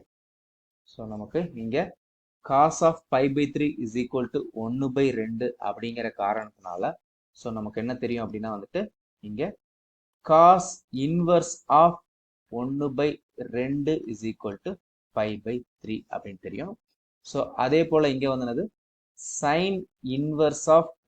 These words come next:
minus ஒண்ணு by ரெண்டு அப்படிங்கிறது minus pi by six அப்படின்னு தெரியும். So, நம்ம இப்போ வந்து என்னது? இந்த வேல்யூ இங்க சப்ஸ்டிட்யூட் பண்ணலாம்.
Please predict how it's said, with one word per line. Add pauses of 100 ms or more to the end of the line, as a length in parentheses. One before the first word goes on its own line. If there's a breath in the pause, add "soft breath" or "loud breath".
(180)
minus (240)
ஒண்ணு (120)
by (240)
ரெண்டு (160)
அப்படிங்கிறது (420)
minus (180)
pi (140)
by (200)
six (320)
அப்படின்னு (100)
தெரியும். (920)
So, (120)
நம்ம
இப்போ
வந்து
என்னது? (300)
இந்த (100)
வேல்யூ
இங்க
சப்ஸ்டிட்யூட்
பண்ணலாம்.